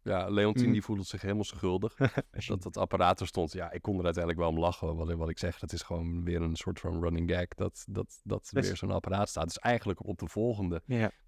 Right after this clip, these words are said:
Speaker 1: kannetjes en karretjes willen we alsnog een, eh, of opnieuw een vrachtwagen hebben. Het liefst een Renault Magnum uit de jaren negentig.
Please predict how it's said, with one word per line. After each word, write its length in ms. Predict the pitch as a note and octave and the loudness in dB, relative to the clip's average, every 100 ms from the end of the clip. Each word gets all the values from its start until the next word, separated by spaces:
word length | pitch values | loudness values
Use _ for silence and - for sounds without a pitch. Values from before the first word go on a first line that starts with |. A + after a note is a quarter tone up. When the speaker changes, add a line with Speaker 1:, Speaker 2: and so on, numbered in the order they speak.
| - | -6
Speaker 1:
kannetjes 340 | - E2+ E2 - | -2 -2 -2 -4
en 100 | F2 | 0
karretjes 380 | F#2+ G2 - F2 | 2 2 -2 -2
willen 240 | F2 E2+ | 0 0
we 180 | G2 - | 0 -2
alsnog 420 | - - G2 G2 - | -4 -4 -4 -2 -4
een, 280 | F2+ F2+ | -4 -4
eh, 420 | F2+ F#2 F#2+ F#2+ F#2+ - _ _ - - | -4 -6 -6 -8 -10 -16 _ _ -20 -10
of 140 | F#2+ | -2
opnieuw 460 | G2+ F#2+ G#2 G#2 F#2+ | 0 4 6 6 4
een 120 | F2 | 4
vrachtwagen 640 | G2+ G#2 F2 D#2+ E2 D#2 | 4 4 4 2 2 -2
hebben. 180 | D2+ F#2 | -2 -2
Het 80 | E2+ | -2
liefst 200 | E2+ - | -4 -2
een 240 | F2 D#2+ | 0 0
Renault 320 | E2 E2 D#2+ | 0 0 0
Magnum 360 | E2 F2 - E2+ | 0 0 0 -2
uit 100 | D#2+ | -2
de 80 | D#2+ | -4
jaren 280 | D#2 E2 D#2+ | -4 -4 -6
negentig. 400 | D#2+ - - | -6 -10 -18